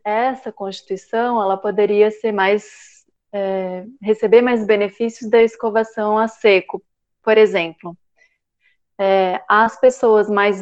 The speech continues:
vata, que podem ter tendência, e pita também, que podem ter tendência a sangramento de gengiva e tudo mais, e vata por ser mais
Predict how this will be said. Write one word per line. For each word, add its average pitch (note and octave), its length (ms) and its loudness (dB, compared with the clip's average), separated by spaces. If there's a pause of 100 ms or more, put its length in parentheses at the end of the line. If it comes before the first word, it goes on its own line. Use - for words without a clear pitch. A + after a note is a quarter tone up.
vata, G#3 600 2
que G3 260 -8
podem G3+ 400 -2
ter G#3 140 -6
tendência, G3 720 -6
e G#3 40 -10
pita B3 460 -2
também, G#3+ 560 0
que A3 140 -10
podem G3+ 360 -2
ter G3 180 -10
tendência G3 720 -6
a F#3 80 -8
sangramento G#3+ 880 -6
de F3+ 120 -20
gengiva G3 800 -4
e F#3 60 -10
tudo F#3 240 -14
mais, G#3+ 400 0 (560)
e G#3+ 100 -2
vata G3+ 420 0
por G#3 200 -8
ser A3 280 -2
mais F#3 280 -2